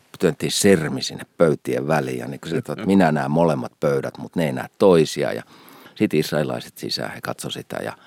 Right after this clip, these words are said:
että mitä pelleilyä tää on, että tää on ihan järkyttävää. Ja me oikein yritti anomaan, että jääkää nyt kuitenkin siitä huolimatta. Ja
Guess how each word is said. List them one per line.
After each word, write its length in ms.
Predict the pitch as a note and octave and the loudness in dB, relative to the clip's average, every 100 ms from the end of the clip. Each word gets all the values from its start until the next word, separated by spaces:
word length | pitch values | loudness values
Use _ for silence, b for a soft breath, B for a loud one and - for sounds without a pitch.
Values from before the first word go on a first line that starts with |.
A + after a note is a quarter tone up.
| b | b
että 220 | b D2 | b -6
mitä 180 | F#2 - - | -2 -2 -2
pelleilyä 500 | B1+ - - - - | -6 -6 -14 -14 -16
tää 140 | - - | -12 -14
on, 60 | - | -14
että 220 | - _ | -20 _
tää 120 | - | -10
on 120 | - - | -10 -12
ihan 160 | A1 | -10
järkyttävää. 640 | G#1+ - - _ - - - | -8 -8 -14 _ -18 -16 -18
Ja 60 | |
me 180 | F#2 - - - | -20 -20 -20 -12
oikein 280 | - C2 A#1+ | -8 -6 -4
yritti 260 | C2 - - | -4 -4 -2
anomaan, 440 | D2 A#1+ G#1+ G#1 | -2 -2 -6 -10
että 120 | - | -6
jääkää 300 | C#2+ B1 A1+ | -4 -4 -6
nyt 120 | A#1+ A#1+ | -8 -6
kuitenkin 360 | C2 B1 A#1+ | -6 -6 -8
siitä 220 | - - | -10 -8
huolimatta. 580 | A#1+ F2 D#2 B1 - - | 2 2 2 -2 -10 -8
Ja 80 | A#1 | -10